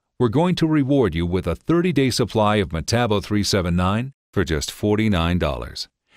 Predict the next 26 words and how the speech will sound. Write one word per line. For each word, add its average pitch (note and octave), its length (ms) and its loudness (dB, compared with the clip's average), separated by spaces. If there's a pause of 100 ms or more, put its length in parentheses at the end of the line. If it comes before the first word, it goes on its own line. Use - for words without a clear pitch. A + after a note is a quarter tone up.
(100)
And C3+ 140 0
here's F3 240 0
the D#3 60 0
best A#2+ 280 -2
part. C2 260 -10 (500)
When A#2 140 2
you G3 140 2
choose D#3+ 380 0
to G#2+ 140 0
invest G2 440 0
in E2 80 0
our C#2+ 100 -2
most G2 280 -2
popular F#2+ 420 0
ninety-day F#2 580 0
supply F2 400 -4
package E2 540 -4 (320)
or G#2 180 2
our F2 140 2
best A#2 420 0
deal F2+ 460 -2
one A2+ 220 0
hundred G2+ 380 0
eighty-day C3+ 440 0
supply D#2+ 340 -2
package, D#2 500 -4